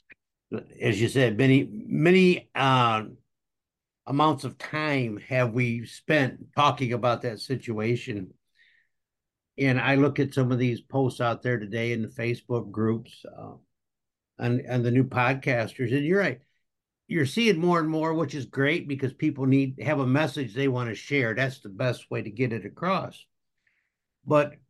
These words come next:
there's, you know, flying by the seat of their pants, for lack of a better term, and not knowing what's gonna happen next. And there's so much information available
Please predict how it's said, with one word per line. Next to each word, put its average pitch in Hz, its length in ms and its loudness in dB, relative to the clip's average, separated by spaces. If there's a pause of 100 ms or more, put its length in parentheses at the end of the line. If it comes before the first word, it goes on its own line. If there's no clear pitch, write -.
(380)
there's, 156 460 2 (520)
you 180 120 -8
know, 113 560 -14 (100)
flying 180 300 4
by 165 140 4
the 117 100 2
seat 185 260 4
of 143 60 2
their 131 120 4
pants, 151 460 -4
for 127 200 -10
lack 123 260 2
of 120 120 -2
a 120 60 0
better 113 400 2
term, 165 480 -4 (1800)
and 135 340 4 (180)
not 156 360 0
knowing 160 300 2
what's 151 180 2
gonna 135 260 0 (100)
happen 135 400 -4
next. 135 480 -4
And 117 240 -8
there's 123 180 0
so 233 320 -2
much 156 280 2
information 135 640 0
available 127 760 -4